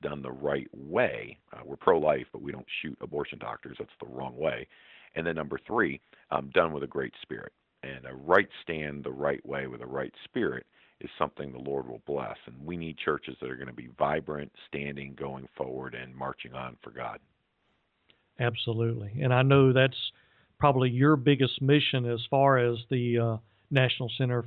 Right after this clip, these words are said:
Speaker 2: for Life and Liberty is to help churches understand that role and to help them sort of step up and, and reclaim the role that churches used to have in this nation.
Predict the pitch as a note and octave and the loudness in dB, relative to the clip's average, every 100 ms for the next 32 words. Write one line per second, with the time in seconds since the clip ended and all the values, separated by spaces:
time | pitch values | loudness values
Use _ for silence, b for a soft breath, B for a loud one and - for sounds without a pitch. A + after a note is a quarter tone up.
0 | - A#2+ A#2 A#2+ B2 B2 A#2 B2 B2 A#2 | -2 0 2 4 4 0 -2 0 2 2
1 | A#2 A#2 A#2 A#2+ A2+ b b b b b | 2 2 0 0 0 b b b b b
2 | b b - - D#3 - - C3 C3+ A#2 | b b 0 4 4 4 0 0 2 -2
3 | - C3+ B2+ A#2+ - C3+ B2+ A#2+ B2 C#3 | -2 0 0 -2 2 2 4 0 -2 2
4 | C3 A#2+ A#2+ A2+ A2 C3 - B2+ A2+ - | 4 2 0 -2 0 0 2 -2 -2 2
5 | C3 A2+ - - C#3 B2+ C#3 B2+ - A#2+ | 2 2 -6 2 4 6 4 2 2 -2
6 | A2+ b b b D3+ B2+ B2+ E3+ - D3+ | -2 b b b 0 4 6 6 6 4
7 | D#3+ D3 B2 G#2+ B2+ C#3 C3 B2 B2 B2 | 6 6 4 6 10 10 10 8 4 4
8 | - _ _ _ _ - D#3+ D3 C#3+ A2+ | 0 _ _ _ _ 0 0 2 0 2
9 | E3 - B2+ B2 F#3+ E3+ A#2+ A2 - C3 | 0 2 0 2 2 2 -2 -4 -6 -6
10 | C3+ - F3 | -6 -6 -8